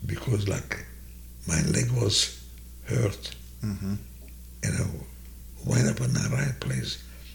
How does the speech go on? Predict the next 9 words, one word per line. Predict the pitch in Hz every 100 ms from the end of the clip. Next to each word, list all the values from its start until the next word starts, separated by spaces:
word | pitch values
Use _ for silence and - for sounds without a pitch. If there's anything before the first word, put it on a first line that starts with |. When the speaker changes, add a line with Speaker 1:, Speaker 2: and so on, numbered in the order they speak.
| -
Speaker 1:
because | - - 98
it | 113
was | 110 - - - - - -
several | - - 139 151 -
individuals | 127 120 143 143 110 107 -
like | -
myself | - 113 - - - - - - - - - - - - - - -
coming | - 120 123 101 98 101
back | 104